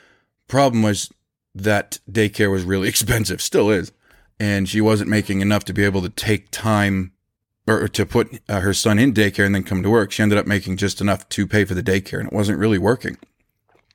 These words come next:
And she had to leave. When I started my company, uh, it was very small. It was run out of my house. I didn't have an office. And, uh, I started looking into how to go, uh, not just paperless, but completely cloud-based.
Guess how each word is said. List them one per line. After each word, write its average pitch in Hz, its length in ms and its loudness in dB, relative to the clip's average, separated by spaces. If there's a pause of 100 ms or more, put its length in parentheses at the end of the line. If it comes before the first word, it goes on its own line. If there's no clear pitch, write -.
(140)
And 113 100 2
she 107 120 2
had 95 180 0
to 98 60 -2
leave. 107 380 2 (760)
When 113 140 2
I 113 80 4
started 107 260 2
my 110 180 4
company, 95 640 -2 (180)
uh, 87 260 -6 (140)
it 110 100 -6
was 85 180 -4
very 92 260 0
small. 104 480 2
It 95 60 0
was 92 200 -2 (140)
run 101 240 0
out 92 140 2
of - 100 -8
my 87 140 -4
house. 98 360 0
I 95 60 2
didn't 90 180 0
have 95 220 0
an 95 80 2
office. 95 560 0 (460)
And, 95 480 -2
uh, 90 280 -4
I 101 60 -2
started 98 280 2
looking 98 320 2
into 92 340 0
how 98 260 0
to 92 160 -4
go, 87 540 0 (500)
uh, 55 140 -6
not 107 200 2
just - 220 0
paperless, 101 600 0
but 92 160 -2
completely 95 500 0
cloud-based. 92 800 -2